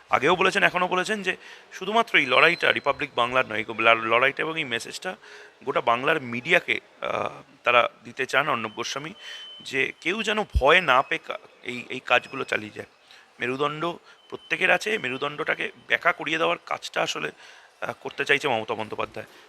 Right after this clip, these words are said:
ভয় পাওয়ানোর চেষ্টা করছে, এই বুমটাকে বন্ধ করার চেষ্টা করছে, মোবাইলটাকে বন্ধ করার চেষ্টা করছে। সেটা না করে নিজের কাজটা নিজে করুক, বাংলার মানুষ বুঝে নেবে, অর্ণব গোস্বামী বুঝে নেবে, গোটা বাংলার যত সম্পাদক আছে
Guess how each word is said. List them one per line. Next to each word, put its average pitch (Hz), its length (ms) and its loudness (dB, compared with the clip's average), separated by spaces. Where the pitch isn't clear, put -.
ভয় 151 140 4
পাওয়ানোর 170 280 0
চেষ্টা - 220 -6
করছে, - 240 -8
এই 123 40 -2
বুমটাকে 151 360 0
বন্ধ 117 240 -2
করার 113 220 -2
চেষ্টা - 220 -14
করছে, 110 200 -14
মোবাইলটাকে 147 400 -4
বন্ধ 117 180 -4
করার 110 260 -2
চেষ্টা - 240 -14
করছে। - 240 -16
সেটা - 180 -12
না 139 160 2
করে 180 260 -6
নিজের 143 220 -2
কাজটা 185 320 -2
নিজে 147 200 -6
করুক, 202 260 -6
বাংলার 160 400 2
মানুষ 143 340 2
বুঝে 127 240 -2
নেবে, 107 200 -2
অর্ণব 139 240 -4
গোস্বামী 175 320 -2
বুঝে 160 220 -4
নেবে, 185 200 0
গোটা 151 280 -4
বাংলার 135 400 4
যত 135 200 0
সম্পাদক 165 500 0
আছে - 200 -4